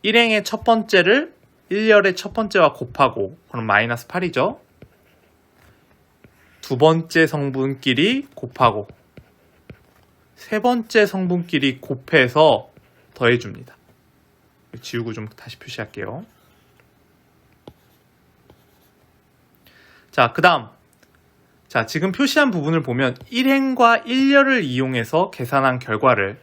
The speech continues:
일행 일열에 적어줬습니다. 두 번째, 일행과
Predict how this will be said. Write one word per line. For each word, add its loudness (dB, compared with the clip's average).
일행 0
일열에 2
적어줬습니다. -10
두 -10
번째, 2
일행과 2